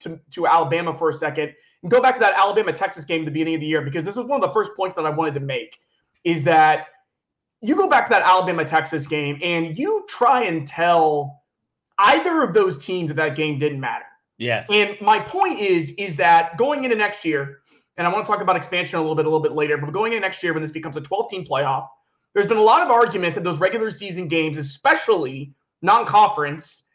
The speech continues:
Speaker 1: games that you schedule, aren't gonna matter anymore because of this and this and this and that. And it's just not the case, Brett.
Speaker 2: Yeah.
Speaker 1: It's,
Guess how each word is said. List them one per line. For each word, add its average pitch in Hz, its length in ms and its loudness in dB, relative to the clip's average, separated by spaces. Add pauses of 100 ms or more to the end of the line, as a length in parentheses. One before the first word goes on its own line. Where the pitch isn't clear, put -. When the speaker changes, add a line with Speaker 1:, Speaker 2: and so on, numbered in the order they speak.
(140)
Speaker 1:
games 165 380 2
that 165 180 0
you 170 60 -6
schedule, 180 760 0 (260)
aren't 247 180 4
gonna 214 160 -2
matter 185 280 4
anymore 156 400 -2
because 143 280 -4
of 143 120 -4
this 151 400 2
and 156 100 -4
this 147 300 0
and 147 140 -4
this 139 260 -4
and 151 120 -4
that. - 220 2 (840)
And 285 120 2
it's 359 100 -2
just 359 180 -2
not 277 180 4
the 156 80 -6
case, 240 300 0
Brett. - 260 -8 (400)
Speaker 2:
Yeah. 247 120 0
Speaker 1:
It's, - 200 -4